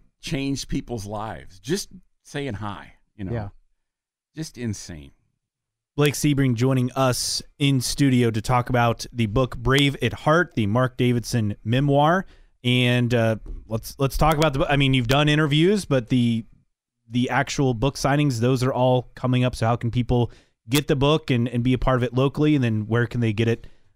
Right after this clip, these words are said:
Speaker 3: uh, online?
Speaker 1: It's available on Amazon, where it's shocking me how well it's doing.
Speaker 2: <laughs>
Speaker 1: I mean, we were, we're number one new release for basketball coaching and for basketball biographies, and we're, like, number two for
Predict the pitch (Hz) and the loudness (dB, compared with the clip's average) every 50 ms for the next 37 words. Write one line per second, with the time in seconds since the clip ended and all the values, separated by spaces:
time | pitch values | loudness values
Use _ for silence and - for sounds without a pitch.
0 | _ 107 107 110 - 110 113 110 104 95 87 76 80 - - _ - 107 - - | _ -6 -4 -4 -2 -2 -2 0 0 -2 -4 -6 -10 -16 -16 _ -12 -10 -8 -8
1 | 107 87 104 104 117 135 131 135 135 135 143 143 123 110 107 104 98 90 110 104 | -6 -6 -4 -4 -4 -4 -2 -2 -2 0 0 0 -2 -2 -2 -4 -4 -4 -4 -4
2 | 104 113 113 104 92 95 92 90 90 - - - - - _ _ _ _ _ _ | -2 -4 -4 -4 -4 -4 -4 -4 -6 -8 -12 -14 -16 -18 _ _ _ _ _ _
3 | _ _ _ _ _ _ - - - - 101 104 101 - 113 92 87 87 82 80 | _ _ _ _ _ _ -14 -10 -8 -6 -6 -6 -6 -6 -6 -4 -4 -6 -6 -6
4 | 92 104 90 85 87 101 85 82 82 82 87 90 87 104 104 92 - - 143 90 | -8 -8 -10 -10 -10 -10 -8 -8 -8 -8 -8 -8 -6 -6 -8 -6 -4 -4 -2 -2
5 | - 147 131 123 - - 135 - - _ _ _ _ _ - 87 95 95 90 90 | -2 -2 -4 -4 -4 -6 -8 -10 -12 _ _ _ _ _ -10 -6 -6 -4 -4 -4
6 | 92 104 107 101 98 92 87 85 - 87 90 87 95 101 110 113 120 110 107 107 | -4 -4 -2 -2 -4 -4 -6 -8 -10 -10 -6 -4 -4 -2 -2 -2 -2 -2 -2 -4
7 | 107 107 104 104 104 95 82 92 101 107 107 104 104 101 98 107 113 - - - | -4 -4 -4 -6 -6 -6 -6 -6 -4 -4 -4 -4 -6 -6 -6 -6 -8 -8 -8 -10
8 | - - - _ _ _ _ _ _ _ _ _ 92 90 87 85 82 98 101 95 | -12 -14 -18 _ _ _ _ _ _ _ _ _ -10 -8 -8 -8 -10 -8 -6 -6
9 | 117 123 - - 107 107 110 104 - - 104 98 101 - - 110 123 156 151 101 | -6 -6 -6 -8 -6 -4 -4 -6 -6 -6 -6 -6 -6 -8 -10 -8 -8 -8 -8 -8
10 | - 90 90 78 - 85 78 82 95 104 113 - - 101 92 101 101 101 90 87 | -8 -10 -10 -8 -10 -10 -8 -6 -6 -6 -6 -6 -8 -10 -8 -8 -8 -6 -6 -8
11 | 87 95 104 107 98 95 90 - 90 82 95 107 101 95 85 87 87 85 87 87 | -6 -6 -6 -6 -6 -8 -10 -10 -12 -12 -12 -12 -10 -10 -10 -8 -8 -8 -10 -10
12 | 76 87 101 104 98 92 - - - 117 110 104 95 - - 85 80 76 | -8 -6 -6 -6 -6 -8 -10 -8 -6 -6 -6 -6 -6 -8 -12 -14 -14 -14